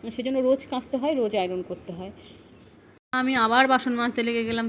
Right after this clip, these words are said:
তোমরা ভাবছো, পিয়ালি কি সারাদিন ধরে শুধু বাসন মাজাই দেখাবে? না, এটাই বলার জন্যে যে সারাদিনে কতবার আমি বাসন মাজি। রান্নার পরে আর বাসন মাজিনি, তারপর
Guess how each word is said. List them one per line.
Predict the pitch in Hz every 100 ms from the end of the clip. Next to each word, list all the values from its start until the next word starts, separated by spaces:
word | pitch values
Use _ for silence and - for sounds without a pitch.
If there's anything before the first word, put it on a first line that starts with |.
| 233
তোমরা | 247 233
ভাবছো, | 240 226 233
পিয়ালি | 226 226
কি | 233
সারাদিন | - 226 233 247
ধরে | 247
শুধু | 240 233
বাসন | 190 247 247
মাজাই | 247 285 262
দেখাবে? | 262 269 226 196 381 370 -
না, | 226 208 190
এটাই | 208 277
বলার | 254 247 233
জন্যে | 240 226 226
যে | 226 285 - - -
সারাদিনে | 202 214 220 247 254
কতবার | 208 233 214 226
আমি | 240
বাসন | 202 190 - 233 214
মাজি। | 185 175 170 - -
রান্নার | 220 220 226
পরে | 240 240
আর | 226
বাসন | 196 - 240 233
মাজিনি, | 226 226 240 233
তারপর | 190 190